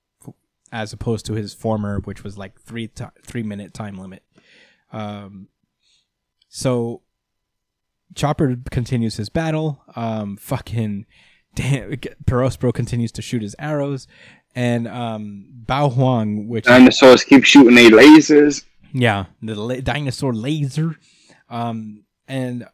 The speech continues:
Speaker 1: Bao Huang pulls up and just basically opens up the communication with her little animal friends or people <laughs> friends that she has control of and can apparently control through, you know, her mind or whatever. And she makes the announcement that the Orn-, the fight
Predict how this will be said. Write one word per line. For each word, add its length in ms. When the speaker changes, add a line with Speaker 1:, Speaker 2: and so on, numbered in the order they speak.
Speaker 1:
Bao 260
Huang 280
pulls 300
up 180
and 400
just 280
basically 640
opens 340
up 120
the 60
communication 600
with 240
her 380
little 300
animal 500
friends 520
or 360
people 340
<laughs> 0
friends 440
that 160
she 100
has 140
control 340
of 140
and 100
can 120
apparently 480
control 520
through, 460
you 100
know, 300
her 60
mind 340
or 80
whatever. 360
And 200
she 120
makes 260
the 120
announcement 460
that 160
the 160
Orn-, 300
the 120
fight 420